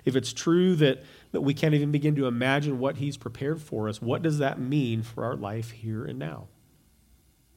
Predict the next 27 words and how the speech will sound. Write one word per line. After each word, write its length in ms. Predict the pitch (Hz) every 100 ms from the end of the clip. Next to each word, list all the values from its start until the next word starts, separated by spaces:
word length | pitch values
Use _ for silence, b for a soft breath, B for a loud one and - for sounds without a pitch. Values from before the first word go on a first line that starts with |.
| _ _ b b b b
And 80 | 110
I 40 |
think 160 | 139 147
we 80 | 135
get 100 | 135
a 60 |
glimpse 500 | 113 123 160 120 - - b b b
just 220 | 143 -
in 80 | 160
these 260 | 147 117 - B
few 240 | - 180 147
verses 400 | 156 180 147 139
when 140 | 139
we 100 | 139
see 240 | 113 151
how 160 | 139 151
Paul 520 | - 160 185 120 -
lived 280 | 123 110 104
and 100 | 107
Silas 500 | - 143 170 123 113
and 160 | 113 113
Timothy, 540 | 160 190 151 107 98 B B
how 160 | - 135
they 120 | 131
lived. 540 | 120 156 87 87 - _ _ _ _ _ _ _ _ b b b -
They 140 | 127
labored 580 | 123 131 170 147 107 87